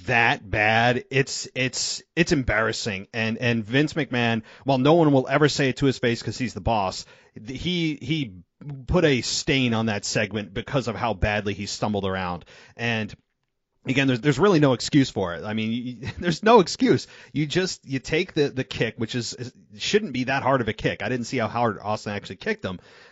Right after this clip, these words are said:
but you, you just kinda just flop to the ground. You don't have to try to sell it like Austin Theory. You just kinda flop there. It's easy.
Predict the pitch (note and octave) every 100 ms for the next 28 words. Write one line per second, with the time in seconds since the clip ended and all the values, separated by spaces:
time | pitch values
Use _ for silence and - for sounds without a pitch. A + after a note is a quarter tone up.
0 | - E3+ - F#3+ G3 - G3+ G#3+ - A#3
1 | A3 G3 G#3+ - F#3 F#3+ G#3 F3 G#3 A3+
2 | C#3 E3 F3 F3+ F3+ - F#3 F3 - E3
3 | F3 D#3 D#3+ D#3+ E3+ - E3 - F#3+ F3+
4 | F#2+ G#2 C#3+ - - D3+ - - B2 C#3+
5 | - G2+ F#2 F#2 C3 G3+ D#3 D#2+